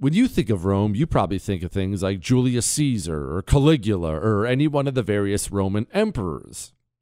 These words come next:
But what Rome began as was something much different. A republic. A republic that eventually began to fade.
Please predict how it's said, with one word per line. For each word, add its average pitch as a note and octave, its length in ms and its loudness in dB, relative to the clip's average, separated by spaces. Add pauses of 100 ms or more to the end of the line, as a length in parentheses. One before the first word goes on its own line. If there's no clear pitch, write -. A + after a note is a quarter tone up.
(540)
But C3 160 4
what B2+ 180 2
Rome C#3 440 2
began C3+ 560 0
as F#2 320 -4
was G2+ 140 -4
something E2+ 520 -6
much D#2+ 300 -8
different. - 500 -2 (720)
A G2 80 0
republic. B2 800 0 (720)
A G2 60 0
republic C#3+ 720 0
that C3+ 140 2
eventually G#2+ 600 0
began F#2 460 -2
to - 140 -6
fade. G2+ 680 -2